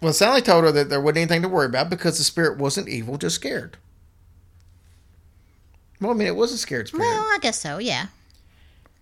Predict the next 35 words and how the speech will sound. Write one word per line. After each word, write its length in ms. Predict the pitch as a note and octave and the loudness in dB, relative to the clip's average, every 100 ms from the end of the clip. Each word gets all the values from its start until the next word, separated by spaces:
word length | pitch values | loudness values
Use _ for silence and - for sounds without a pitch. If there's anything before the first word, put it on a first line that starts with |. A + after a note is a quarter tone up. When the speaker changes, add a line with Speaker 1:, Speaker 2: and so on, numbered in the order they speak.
| - | -18
Speaker 1:
She 280 | - - E3+ | -10 0 2
also 260 | B3 B3 | 2 2
said 300 | G3+ F3+ E3 | 2 4 4
that 260 | E3+ D#3+ D3+ | 4 0 -2
she 140 | E3+ | 0
didn't 180 | G3+ A3 | 0 0
know 140 | F#3 F3 | 0 0
if 120 | E3+ | -2
the 80 | D3 | -2
ghost 340 | D3 D3 - | 0 0 -2
would 80 | C#3 | -4
even 180 | C3+ B2+ | -4 -6
come 220 | C#3+ B2 | -6 -4
back 240 | B2 A2 | -4 -4
or 40 | G2+ | -8
not 180 | G2+ - | -12 -12
that 160 | - - | -14 -16
night. 200 | - - - - | -20 -20 -20 -8
So 120 | - | -8
Kim 640 | - - A3 G3+ E3+ F3+ - - - - - - | -2 4 4 4 2 -2 -8 -20 -20 -20 -16 -4
was 200 | D3 A#2 | -2 0
definitely 640 | - D#3 D3+ D#3 D3 C#3 | 4 4 4 0 0 -2
rethinking 640 | B2+ C3 B2 C#3 B2 B2 | -2 -4 -4 -4 -4 -6
spending 260 | - B2+ B2 | -4 -4 -4
the 60 | |
night 240 | A#2+ A#2+ A#2 | -4 -6 -6
in 80 | A#2 | -6
a 20 | |
room, 280 | C3 B2 A2+ | -4 -4 -4
regardless 440 | A#2 A#2 A2+ G#2+ | -4 -4 -4 -8
of 80 | A2+ | -6
what 80 | G#2+ | -4
she 100 | G3+ | -4
Speaker 2:
Mm-hmm, 60 | G3 | -4
Speaker 1:
said. 240 | F#3+ | -4